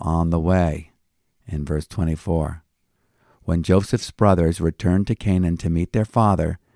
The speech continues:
they have good news to share. This resembles the good news that we share. Joseph is alive, and indeed he is ruler over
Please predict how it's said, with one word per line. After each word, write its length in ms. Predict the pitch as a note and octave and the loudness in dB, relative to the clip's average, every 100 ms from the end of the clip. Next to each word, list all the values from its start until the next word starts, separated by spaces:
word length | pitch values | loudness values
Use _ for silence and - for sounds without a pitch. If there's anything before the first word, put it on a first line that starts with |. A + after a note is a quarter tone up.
| _ _ | _ _
they 120 | - F2+ | -2 0
have 200 | E2+ - | 0 2
good 180 | G2 | 2
news 300 | F#2 G2 F#2+ | 4 2 2
to 140 | - D#2 | -2 -6
share. 480 | - E2+ D#2 D2+ - _ _ _ _ _ | -2 -2 -2 -4 -10 _ _ _ _ _
This 180 | G#2+ G2+ | -2 0
resembles 500 | F#2+ G2 G2+ F2 E2 | 2 2 4 2 0
the 120 | F2 | 0
good 200 | D#2 F#2+ | 2 2
news 220 | F#2 F#2 | 4 2
that 160 | F2+ E2 | 2 2
we 180 | G2+ B2 | 2 2
share. 400 | G2 D#2+ D2+ - _ - - - | 2 2 0 -8 _ -20 -20 -20
Joseph 460 | - G#2+ C3 - G#2+ | 2 4 6 4 2
is 100 | F#2 | 2
alive, 540 | F#2 F#2 A#2 F#2 D#2 | 2 2 2 2 0
and 100 | F#2 | 2
indeed 500 | A2+ G#2+ A2 C3 F#2+ | 4 4 2 2 2
he 220 | - B2 A2+ | 0 0 0
is 180 | G2+ | 0
ruler 440 | E2+ F#2+ C3+ F2+ E2+ | 2 2 4 4 0
over 300 | - F2+ F2 | 0 0 0